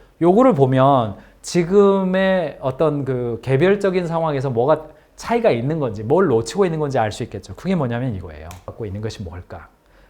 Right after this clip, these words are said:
조직에게 가치 있게 평가받고 싶다. 소속감 느끼고 싶다. 승진의 가능성 높이고 싶다. 유연한 근무 일정, 요 비슷한 데 있죠, 여기. 자, 요쪽이에요.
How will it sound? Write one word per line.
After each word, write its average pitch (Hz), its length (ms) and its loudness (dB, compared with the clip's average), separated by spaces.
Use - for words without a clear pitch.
조직에게 143 640 0
가치 - 420 -8
있게 175 200 -4
평가받고 180 540 -4
싶다. - 380 -4
소속감 185 640 -2
느끼고 160 280 -2
싶다. 131 420 -4
승진의 202 600 -2
가능성 135 520 -2
높이고 135 300 -4
싶다. 117 380 -6
유연한 156 400 0
근무 139 240 -2
일정, 104 360 -6
요 113 100 -4
비슷한 123 360 -4
데 113 120 -2
있죠, 104 220 -6
여기. 110 600 -6
자, 104 240 -6
요쪽이에요. 110 680 -2